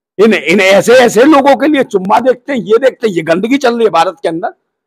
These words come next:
बहन बेटियां सुरक्षित नहीं है, वो भी थूकते होंगे इनके ऊपर कि किन के लिए हमने आजादी के लिए बलिदान दिए। आज दुख होता है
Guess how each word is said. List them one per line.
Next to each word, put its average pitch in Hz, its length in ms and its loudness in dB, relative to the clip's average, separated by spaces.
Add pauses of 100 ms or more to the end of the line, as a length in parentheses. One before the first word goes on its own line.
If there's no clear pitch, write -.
(340)
बहन 208 220 4
बेटियां 262 280 2
सुरक्षित 220 400 -2
नहीं 214 160 -4
है, 196 120 -10 (400)
वो 240 80 4
भी 254 80 0
थूकते 233 580 -2
होंगे 131 280 -2
इनके 104 220 -10
ऊपर 104 240 -14 (480)
कि 165 60 0
किन 165 220 -4
के 202 140 0
लिए 151 120 -4
हमने 135 220 -6
आजादी 113 360 -4
के 95 100 -16
लिए 107 100 -6
बलिदान 95 400 -10
दिए। 95 240 -20 (540)
आज 147 120 0
दुख - 320 -2
होता 127 260 -6
है 95 120 -10